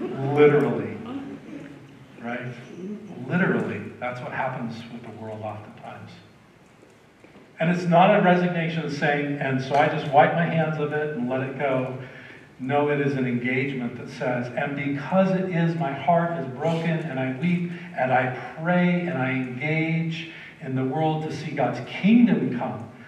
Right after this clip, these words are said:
Because Jesus opened access when he came to the earth to not just lament the world, but to give us an opportunity to step into the world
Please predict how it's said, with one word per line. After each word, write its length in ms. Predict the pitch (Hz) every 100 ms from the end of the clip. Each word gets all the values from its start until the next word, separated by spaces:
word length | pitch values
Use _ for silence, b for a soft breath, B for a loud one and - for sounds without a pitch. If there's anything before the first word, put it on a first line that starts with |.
| B B -
Because 400 | 170 196 190 190
Jesus 460 | 208 247 254 240 -
opened 400 | 196 208 202 -
access 640 | 185 185 - 185 165 - 170
when 160 | 165
he 160 | 202 202
came 400 | - 208 214 202
to 100 | 190
the 180 | 170 180
earth 360 | 180 - B B B -
to 100 | 180
not 380 | 170 190 226 -
just 200 | 240 -
lament 760 | 185 175 156 165 214 233 - 190
the 100 | 180
world, 420 | 180 170 175 170
but 160 | 170 160
to 80 |
give 240 | 151 190 196
us 180 | 196 185
an 100 | 170
opportunity 600 | 165 165 165 180 170 165
to 100 | 156
step 340 | - 165 -
into 340 | 202 226 220 175
the 100 | 165
world 400 | 165 170 165